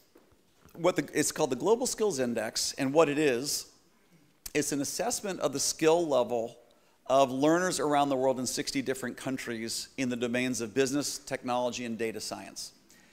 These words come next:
And the way that we put it together, uh, it was our data science team, is, is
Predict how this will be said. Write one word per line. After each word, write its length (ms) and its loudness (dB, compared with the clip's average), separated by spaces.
And 120 2
the 60 6
way 160 8
that 100 0
we 120 0
put 180 0
it 120 -2
together, 600 4
uh, 60 6
it 60 6
was 120 2
our 80 4
data 200 0
science 400 0
team, 300 -4
is, 260 -4
is 260 -2